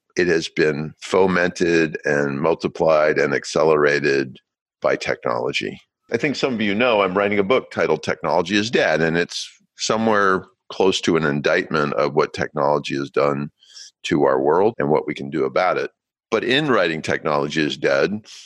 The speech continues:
I've come to realize, I think what Pope Francis realizes, that we are to blame too. In fact, we are to blame. Technology is just an enabler of we,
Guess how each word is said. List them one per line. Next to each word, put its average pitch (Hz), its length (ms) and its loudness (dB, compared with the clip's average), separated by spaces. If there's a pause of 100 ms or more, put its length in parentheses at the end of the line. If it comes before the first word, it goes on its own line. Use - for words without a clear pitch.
(260)
I've 101 160 -4
come 113 200 -2
to 98 80 2
realize, 85 580 2
I 87 80 0
think 85 160 -4
what 78 160 -6
Pope 80 240 -4
Francis 104 500 -4
realizes, 71 760 -2 (440)
that 101 240 -2
we 139 240 2
are 107 360 0 (200)
to 107 100 0
blame 98 440 2
too. - 420 -4 (340)
In 107 100 -2
fact, 117 300 -2
we 113 200 2
are 123 240 4
to - 160 -6
blame. 65 420 -8
Technology 120 680 0
is 76 160 2
just - 280 0
an 73 100 0
enabler 71 800 2 (540)
of 82 160 0
we, 95 120 2